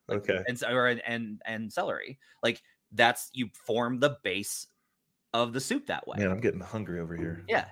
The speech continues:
Speaker 1: Um, I make amazing soups. I'll ha-, I gotta have you over for dinner sometime. I'll make you a good soup. Um, you gotta have that. The Nuggets bench doesn't have it. It's all spices and garnish.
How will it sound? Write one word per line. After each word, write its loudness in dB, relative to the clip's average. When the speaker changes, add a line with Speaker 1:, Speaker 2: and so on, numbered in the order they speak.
Speaker 1:
Um, 4
I -4
make 0
amazing -6
soups. -12
I'll -6
ha-, -4
I -2
gotta 6
have 4
you 2
over -4
for -12
dinner -2
sometime. -10
I'll -10
make -10
you -10
a -10
good -14
soup. -10
Um, 2
you -2
gotta 6
have 6
that. 0
The 6
Nuggets 4
bench 4
doesn't 0
have 2
it. -6
It's -2
all 6
spices 4
and -2
garnish. -4